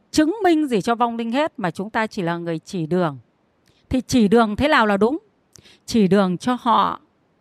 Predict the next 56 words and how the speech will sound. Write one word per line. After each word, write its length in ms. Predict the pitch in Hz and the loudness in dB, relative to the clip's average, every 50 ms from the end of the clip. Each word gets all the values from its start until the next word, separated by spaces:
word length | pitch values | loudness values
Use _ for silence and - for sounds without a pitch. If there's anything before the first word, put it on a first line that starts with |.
| _ - | _ -2
và 160 | - 202 190 170 | 2 2 2 2
gia 200 | 170 233 240 233 | 2 2 2 2
đình 220 | 214 214 196 220 | 2 0 -2 0
của 140 | - 180 165 | 0 0 0
họ 260 | 160 190 - - 208 | 2 2 0 0 0
là 160 | 185 165 156 | -2 -2 -4
về 400 | 147 151 160 196 196 190 180 170 | -4 -4 0 0 2 2 2 2
nơi 240 | 165 190 214 202 196 | 0 0 -2 -2 -2
Tam 280 | - - 202 196 196 185 | -2 -2 -2 -2 0 0
Bảo 300 | 185 170 156 139 135 131 | 0 0 0 -2 -4 -6
sẽ 160 | - - 196 | -6 -6 -4
được 200 | 185 175 - - | -4 -4 -2 0
độ. 280 | 175 185 - - - _ _ _ _ _ _ _ _ _ _ _ _ _ - | 0 0 0 0 -6 _ _ _ _ _ _ _ _ _ _ _ _ _ -6
Các 120 | 240 233 - | -4 -2 0
quý 100 | 240 254 | 2 2
đạo 120 | 277 247 | 4 4
hiểu 180 | 208 226 247 233 | 2 2 0 2
rõ 200 | 220 240 240 254 | 0 0 0 0
chỗ 120 | - 269 | 0 0
này 180 | 254 226 190 185 | 2 2 2 2
chưa 80 | 202 | 0
ạ? 140 | 214 - - - _ _ _ - | -2 -2 -4 -10 _ _ _ -6
Đấy, 100 | 202 196 | -6 -4
chúng 140 | 247 240 | -4 -4
ta 120 | 226 226 208 | -2 -2 -2
phải 120 | - 170 | 0 0
ý 180 | 165 185 208 233 | 2 2 2 2
thức 220 | 285 302 294 - | 2 0 0 0
nhé. 220 | 269 269 285 302 320 - _ _ _ _ _ _ _ _ - | 0 0 0 -2 -4 -10 _ _ _ _ _ _ _ _ -2
Họ 240 | - 254 226 226 | 0 0 0 0
về 260 | 226 208 233 226 214 214 | 0 0 0 2 2 2
nơi 220 | 233 269 285 277 | 0 0 -2 -2
Tam 220 | - 277 269 254 | -2 -2 -2 -2
Bảo 200 | 240 233 190 165 | 0 -2 0 0
để 120 | 160 170 170 | -2 -2 -2
độ, 280 | 180 208 202 - - | -2 -2 -2 -2 -4
chứ 140 | 220 - - - _ _ | -8 -10 -10 -12 _ _
tôi 300 | - 302 311 311 311 311 285 | 2 4 4 6 4 4 2
thì 100 | - 240 | 0 -2
tôi 220 | - - 269 269 254 | 0 2 2 2 2
không 280 | - - 294 269 269 | 0 -2 -4 -2 -2
độ 200 | 254 262 233 - | -2 -2 -2 -2
được. 280 | 240 208 208 180 - _ _ _ _ _ _ _ _ _ _ _ _ _ | 0 0 0 0 0 _ _ _ _ _ _ _ _ _ _ _ _ _
Tôi 240 | - 285 269 262 240 | 4 4 4 4 4
chỉ 180 | - - 196 156 | 0 -2 -2 0
biết 180 | 208 277 277 | 0 0 0
hướng 340 | 269 226 240 269 269 294 320 | 0 0 2 2 2 2 0
dẫn 260 | 311 294 285 - 294 | 0 -2 -2 -2 -2
các 200 | - 330 320 330 | -2 -2 -2 -2
vị 160 | 262 240 - | -4 -8 -6
là 120 | 226 202 180 | -4 -4 -4
về 240 | 160 190 180 170 170 | -2 -2 -2 -2 -2
nơi 140 | 190 214 | -4 -4
Tam 200 | 220 - 214 214 | -4 -4 -4 -2
Bảo 280 | 202 202 180 165 147 151 | -2 0 0 0 0 -2
thôi, 360 | - 185 214 233 233 202 151 | 0 0 2 2 2 2 0